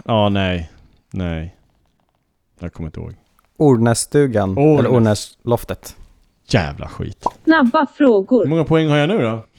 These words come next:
Speaker 2: Noll. <laughs> Hur många halskotor har människan?
Speaker 1: Halskotor?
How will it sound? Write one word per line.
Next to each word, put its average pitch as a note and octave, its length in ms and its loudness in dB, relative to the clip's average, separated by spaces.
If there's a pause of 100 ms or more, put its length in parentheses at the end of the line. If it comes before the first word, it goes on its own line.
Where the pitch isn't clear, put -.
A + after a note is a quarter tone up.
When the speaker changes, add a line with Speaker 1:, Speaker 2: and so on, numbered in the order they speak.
(720)
Speaker 2:
Noll. A#2 520 -4
<laughs> - 0 - (4000)
Hur - 200 -8
många D#3+ 280 -2
halskotor A2 880 -4
har G#2+ 140 -2
människan? F#2+ 460 0 (920)
Speaker 1:
Halskotor? - 1800 -6